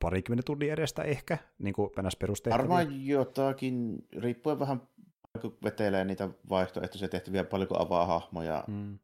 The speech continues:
Speaker 2: jääkö, jääkö etsimään jotain niitä blueprintteja ja tälleen näin, niin
Speaker 1: Mm.
Speaker 2: on varmaan pelannut sitä joku pari, kolmekymmentä tuntia, mä oon aika lopussa.
Speaker 1: Joo, ja, tuota, niin, ilmeisesti niitten ekojen Chaos Missionin jälkeenkin tulee vielä aika paljon, niinku, niitä perustehtäviä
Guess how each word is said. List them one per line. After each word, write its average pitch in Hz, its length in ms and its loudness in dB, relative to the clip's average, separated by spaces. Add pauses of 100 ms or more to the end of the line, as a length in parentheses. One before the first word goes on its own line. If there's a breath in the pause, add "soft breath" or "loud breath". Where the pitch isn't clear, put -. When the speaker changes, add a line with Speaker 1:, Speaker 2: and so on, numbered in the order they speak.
Speaker 2:
jääkö, 90 360 0
jääkö 95 280 2 (140)
etsimään 92 500 -2
jotain 87 320 -4
niitä 90 260 -6
blueprintteja 80 640 -4
ja 78 40 -2
tälleen 82 380 -2
näin, 80 180 -4
niin 82 120 -10 (240 soft breath)
Speaker 1:
Mm. 90 240 -6 (420)
Speaker 2:
on 143 120 6
varmaan 117 280 4
pelannut 90 320 2
sitä - 160 -4
joku 82 180 -2
pari, 78 280 -2
kolmekymmentä 78 380 -4
tuntia, 80 280 -4
mä 85 120 2
oon 80 140 4
aika 80 480 0
lopussa. - 520 -12 (220)
Speaker 1:
Joo, 92 280 2 (500 loud breath)
ja, 92 120 2
tuota, 101 260 4
niin, 101 380 2 (320)
ilmeisesti 131 340 4
niitten 117 260 4
ekojen 110 340 4
Chaos 110 680 2
Missionin 92 400 0
jälkeenkin 92 300 2
tulee 95 220 4
vielä 85 60 2
aika 80 140 -2
paljon, 82 340 0
niinku, 73 300 -6
niitä 76 180 -4
perustehtäviä 73 840 -8